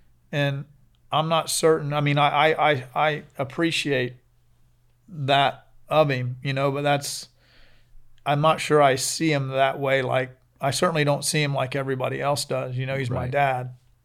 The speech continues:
Speaker 1: you know? So, and I think I'm the, it's the same with my kids. I'm their dad. And,
Speaker 2: Right.
Speaker 1: and they, they see, you know, they've gone to some of the tournament deals when we, when we've won, and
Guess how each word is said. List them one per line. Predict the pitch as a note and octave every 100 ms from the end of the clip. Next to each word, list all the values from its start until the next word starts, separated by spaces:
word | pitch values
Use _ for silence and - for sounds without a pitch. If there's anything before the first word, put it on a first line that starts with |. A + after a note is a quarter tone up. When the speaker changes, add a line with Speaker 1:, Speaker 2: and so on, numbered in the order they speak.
| _ -
Speaker 1:
you | C3+
know? | C3+ C3 B2+ - - - - -
So, | D3+ C#3+
and | C#3+
I | C#3
think | E3+ D#3
I'm | D3
the, | C3 -
it's | C3+
the | D3
same | - D#3
with | C#3 C3+
my | D3 D3
kids. | - C3 B2+
I'm | C3+ C3+ C3+
their | C3
dad. | C3 C3 A#2 A#2+ - -
And, | C#3 F2
Speaker 2:
Right. | - - - - - _ _ - - -
Speaker 1:
and | C#3+
they, | D3 C3
they | D#3 E3
see, | - G3 F#3+ D#3+ D3 A3+
you | D#3 D3+
know, | D#3
they've | D3+ B2+
gone | D3+ D#3+
to | D3
some | - C#3+ C#3
of | B2+
the |
tournament | B2+ C#3+ D3+ C#3 C#3 - - _ _ _ _ _ -
deals | C3+ C3 C3
when | B2+ B2+
we, | C3 -
when | D#3 C3 C3
we've | C3+ A#2+
won, | B2+ C3 B2+
and | B2